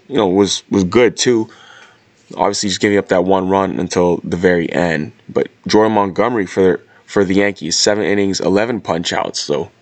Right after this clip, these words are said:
pitcher's duel for both starters on, you know, on either side, and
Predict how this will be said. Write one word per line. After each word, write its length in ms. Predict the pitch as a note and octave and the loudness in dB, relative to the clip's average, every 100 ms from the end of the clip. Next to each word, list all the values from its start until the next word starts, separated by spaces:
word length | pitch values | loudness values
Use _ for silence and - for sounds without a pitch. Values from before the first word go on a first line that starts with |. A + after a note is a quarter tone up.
| _ _ | _ _
pitcher's 300 | D3+ D#3 B2+ | -2 -2 2
duel 180 | C3 C3 | 4 4
for 280 | A#2 G#2+ - - - | 4 2 0 -18 0
both 160 | A2 G#2+ | 2 2
starters 420 | - G#2 G2 F#2+ | 0 2 2 0
on, 460 | F#2 F#2 F2+ - - - | 0 0 -2 -8 -18 -2
you 100 | F#2 | 0
know, 180 | F2+ - - - | 0 -2 -8 -4
on 220 | F2+ E2 | -4 -2
either 300 | - G2+ F#2 | -2 -2 -4
side, 440 | F2 G2 F#2+ F2+ - - - - - | -4 0 0 0 -6 -20 -20 -20 -6
and 360 | E2+ F2 E2+ | -4 -2 -2